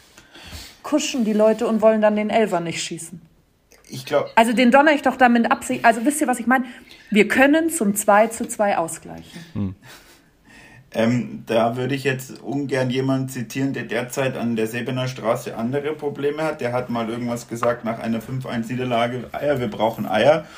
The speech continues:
Speaker 2: Und sowas bräuchtest du halt in der Situation, ja? Aber irgendwie, wenn keiner Bock hat, das, das kann ich, wie du sagst, ich kann das einfach nicht nachvollziehen. Vor allem, die hätten ja eigentlich, ich will jetzt nicht sagen, den ganzen Spielverlauf auf den Kopf gestellt, aber du hättest
Speaker 3: Mhm.
Speaker 2: ja mit dem zwei zwei gegen Mannheim,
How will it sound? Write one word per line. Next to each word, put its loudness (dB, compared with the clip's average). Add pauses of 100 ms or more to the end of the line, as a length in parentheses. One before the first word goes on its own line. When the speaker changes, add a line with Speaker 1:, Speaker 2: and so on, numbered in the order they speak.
(160)
Speaker 2:
Und -10
sowas 0
bräuchtest -2
du -2
halt 2
in 2
der 0
Situation, -2 (160)
ja? 2 (340)
Aber -4
irgendwie, -4
wenn -4
keiner -2
Bock -4
hat, -4 (340)
das, -6 (100)
das -14
kann 2
ich, -8 (240)
wie -10
du -2
sagst, -6
ich -10
kann -2
das 0
einfach 0
nicht -2
nachvollziehen. -6 (280)
Vor -2
allem, 0 (580)
die -6
hätten -4
ja 0
eigentlich, -2
ich -4
will -2
jetzt -6
nicht -6
sagen, 0
den -2
ganzen -8
Spielverlauf -4
auf -2
den -8
Kopf -8
gestellt, -6 (300)
aber -10
du -4
hättest -6
Speaker 3:
Mhm. -4
Speaker 2:
ja 2
mit -2
dem 0
zwei -6
zwei -4
gegen -2
Mannheim, 0